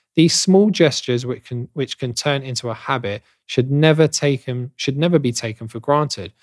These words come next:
Remember, these tiny moments of gratitude and appreciation for your partner are going to help you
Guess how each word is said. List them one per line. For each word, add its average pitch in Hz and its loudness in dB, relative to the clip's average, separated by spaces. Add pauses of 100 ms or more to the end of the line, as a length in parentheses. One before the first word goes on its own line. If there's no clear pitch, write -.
(260)
Remember, 156 4
these 131 2
tiny 165 2
moments 156 0
of 131 -10
gratitude 123 -4
and 113 -4
appreciation 113 -4 (520)
for 123 2
your 113 4
partner 110 -4 (760)
are 107 0
going 117 2
to 113 -4
help - -4
you 107 -2